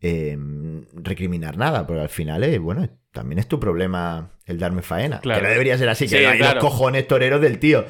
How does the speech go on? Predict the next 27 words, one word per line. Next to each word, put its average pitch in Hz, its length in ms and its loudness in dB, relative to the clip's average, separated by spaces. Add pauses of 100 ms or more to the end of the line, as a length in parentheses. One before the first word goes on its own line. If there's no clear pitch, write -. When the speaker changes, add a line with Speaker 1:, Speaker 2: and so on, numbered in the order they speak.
(300)
Speaker 1:
Pero, 120 400 4
madre 117 320 2
mía, 117 260 -4
tío. 92 420 -6
Pues, 92 260 -4
no 107 160 -2
sé, 120 160 0
me 123 80 0
ha 127 40 4
gustado 123 340 2
esto 117 220 2
de 98 100 2
que 98 120 -2
ya 110 400 0
la 80 80 -6
gente 101 200 -2
de 98 60 0
derecha, 110 520 0
"Ah, 127 40 0
los 120 120 0
progresistas, 120 880 -2
estos, 127 400 0
no 117 140 -2
sé 117 140 0
Speaker 2:
Sí, 120 60 2
Speaker 1:
qué". 123 80 -2
Speaker 2:
pero 113 160 0